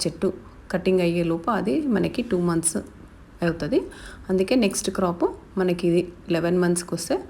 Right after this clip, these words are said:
అది మనకి నైన్, టెన్ మంత్స్‌లో వస్తుంది. ఒక టూ మంత్స్ మనకి సేవ్. ఇలా మొత్తం ఆకులు కూడా అంత పైకి ఉన్న ఆకులు అవన్నీ తీసేయాల్సిందే. అన్నీ ఒకే లైన్లో వేసుకోమని చెప్పాం కదా,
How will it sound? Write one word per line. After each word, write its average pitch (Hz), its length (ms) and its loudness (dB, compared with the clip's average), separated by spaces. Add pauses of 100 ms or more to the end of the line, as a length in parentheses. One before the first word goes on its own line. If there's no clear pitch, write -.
(260)
అది 185 160 2
మనకి 160 300 0
నైన్, 156 260 2
టెన్ 156 200 0
మంత్స్‌లో 147 360 -2
వస్తుంది. - 260 -6 (120)
ఒక 156 200 -2 (480)
టూ 190 60 6 (120)
మంత్స్ 170 260 2 (120)
మనకి 185 300 0
సేవ్. 165 180 0 (1900)
ఇలా 156 240 -2
మొత్తం 156 320 -4
ఆకులు 156 320 -4
కూడా 220 140 -2 (720)
అంత 170 140 -2 (100)
పైకి 160 300 -4
ఉన్న 165 160 0 (160)
ఆకులు 160 320 -6 (120)
అవన్నీ 156 280 -4 (160)
తీసేయాల్సిందే. - 720 -8 (580)
అన్నీ 180 160 4 (100)
ఒకే 175 260 -2
లైన్లో 160 320 2
వేసుకోమని 160 420 -4
చెప్పాం 156 360 -8
కదా, 160 120 -6